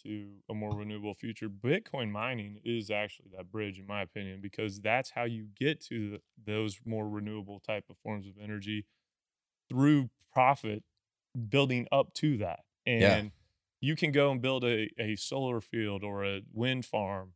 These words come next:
Speaker 1: and it's not gonna be profitable for years and years and years.
Speaker 2: Mm-hmm.
Speaker 1: You can s-,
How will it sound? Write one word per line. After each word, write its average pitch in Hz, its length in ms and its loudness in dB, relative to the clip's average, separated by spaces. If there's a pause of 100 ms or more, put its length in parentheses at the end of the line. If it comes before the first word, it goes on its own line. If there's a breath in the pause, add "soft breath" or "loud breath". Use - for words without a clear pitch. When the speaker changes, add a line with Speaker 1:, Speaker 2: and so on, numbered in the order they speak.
(580)
Speaker 1:
and 120 380 4
it's 147 240 0
not 135 340 0
gonna 120 200 -2
be 110 120 -4
profitable 107 560 -2
for - 160 -12
years 101 400 -6
and 98 100 -20
years 95 220 -20
and 98 100 -14
years. 98 120 -20 (320)
Speaker 2:
Mm-hmm. 92 320 2 (280)
Speaker 1:
You 127 160 2
can 147 140 -2
s-, - 120 -4